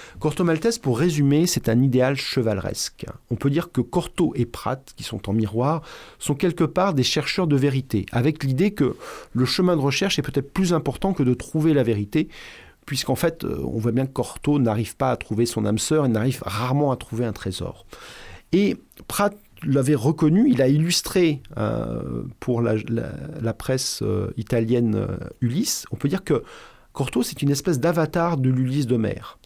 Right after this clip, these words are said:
Et que Hugo Pratt, à travers Corto Maltese, interroge à la fois notre capacité à être libre dans un monde, euh, aux mains de sociétés secrètes ou de pouvoirs occultes, euh, et notre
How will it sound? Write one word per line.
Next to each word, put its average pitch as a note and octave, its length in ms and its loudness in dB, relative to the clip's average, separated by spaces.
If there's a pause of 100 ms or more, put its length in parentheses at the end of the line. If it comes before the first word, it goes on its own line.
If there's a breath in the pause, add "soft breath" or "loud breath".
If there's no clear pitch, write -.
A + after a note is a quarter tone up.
(380 loud breath)
Et B2+ 100 2
que D#3 320 2 (480)
Hugo F3+ 240 4
Pratt, A3+ 300 -2
à C#3+ 80 0
travers E3+ 280 -2
Corto C#3 260 0
Maltese, D3 520 0 (800)
interroge E3 560 0
à F3+ 140 0
la G3 120 2
fois F3 520 0 (180)
notre B2+ 240 0
capacité C3 560 -2
à A#2 80 6
être A2 240 0
libre B2 380 -4
dans G#2 240 0
un G#2+ 80 2
monde, A2+ 400 0 (640 loud breath)
euh, D#2 240 -10 (580)
aux D#3 140 6
mains D3+ 360 4
de B2 100 0
sociétés C3 440 -4
secrètes C3 560 -2
ou B2 40 -2
de A#2 100 0
pouvoirs A2 380 -2
occultes, G#3+ 500 -2 (800 loud breath)
euh, B2 140 0 (140)
et A#3 380 2
notre D3 500 2